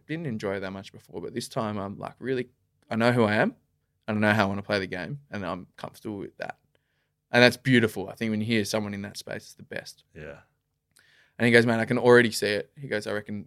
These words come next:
Speaker 1: third test, you know, you know, Greeny all-rounder, it's gonna be hard to keep going. Like, if, if I, if I do get a chance, it'll probably be around the third test." And he goes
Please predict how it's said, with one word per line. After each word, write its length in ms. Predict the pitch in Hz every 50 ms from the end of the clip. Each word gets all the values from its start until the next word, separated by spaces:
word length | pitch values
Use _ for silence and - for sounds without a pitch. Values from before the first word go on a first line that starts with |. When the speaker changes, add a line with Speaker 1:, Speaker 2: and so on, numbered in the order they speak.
| _
Speaker 1:
third 240 | - 110 107 107 107
test, 480 | - - 98 92 - - - _ _ _ _ _ 180
you 80 | 123
know, 220 | 101 101 95 98 101 143 _ _ _ _ _ _ _ _ _ _ _ _ _ _ _ _ _ _ _ _ _ _ _ _ _ _ _ -
you 80 | 117 101
know, 80 | - 107
Greeny 360 | - - 107 107 107 101 73
all-rounder, 520 | 85 107 104 101 101 104 107 104 95 92
it's 200 | 92 92 - -
gonna 160 | - 107 104 98
be 100 | 98 98
hard 340 | - - 104 101 95 101 -
to 60 | -
keep 280 | - - 104 - - -
going. 300 | - 101 101 135 170 160
Like, 240 | - - - _ -
if, 160 | - 101 - - -
if 180 | 117 107 -
I, 100 | - 98 - _
if 100 | - - - _ _ _ _ -
I 100 | 101 104
do 240 | 101 - 117 120 123
get 100 | 120 117
a 40 | 113
chance, 320 | 110 - 110 113 135 -
it'll 100 | 104 104
probably 280 | - - 110 107 107 104
be 160 | 95 101 101
around 260 | 95 98 95 90 101
the 80 | 104 104
third 240 | - - - - -
test." 240 | - - - - _ _ _ _ _ _ _ _ _ _ _ _ _ _ _ _ _ _ _ _ -
And 120 | 107 104
he 60 | 104 98
goes 360 | 98 95 92 98 - -